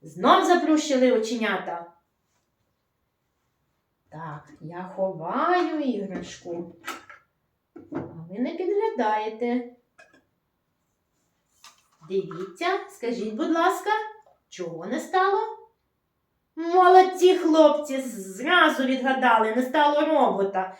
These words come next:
Ану, перевіряємо. Так, робота не стало. Молодці, уважні дітки! Ну, давайте ще один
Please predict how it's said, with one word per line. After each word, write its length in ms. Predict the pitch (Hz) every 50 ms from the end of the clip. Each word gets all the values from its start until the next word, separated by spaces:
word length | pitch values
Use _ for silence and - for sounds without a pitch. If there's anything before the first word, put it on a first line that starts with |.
| - _ _ _ -
Ану, 320 | 233 247 269 302 311 285
перевіряємо. 840 | 311 320 330 349 339 349 359 349 349 339 339 349 359 370 370 370 381 392 427 440 415 - - _ _ _ _ _ _ _ _ _ _ _ _ - - _ - - - - _ _ - _ _ _ _ _ _ _ _ _ _ -
Так, 540 | - 523 523 508 466 427 381 - - - _ _ _ _ - - _ _ _ -
робота 580 | - 370 415 440 381 370 349 302 277 - 277 269
не 160 | 262 269 262
стало. 680 | - - - 254 254 247 247 233 233 226 233 - - - _ _ _ - 185
Молодці, 920 | 208 247 311 392 539 554 539 - - 440 440 453 453 - - - - - - -
уважні 760 | 277 311 262 240 254 285 320 370 359 349 - 247 240 233 226
дітки! 600 | 190 208 202 185 - - - 202 202 - - - 302 262 247 - -
Ну, 80 | 233 233
давайте 480 | 226 226 220 226 208 202 202 196 185
ще 380 | - - - - 254 247 247 240 - -
один 280 | 202 208 233 220 220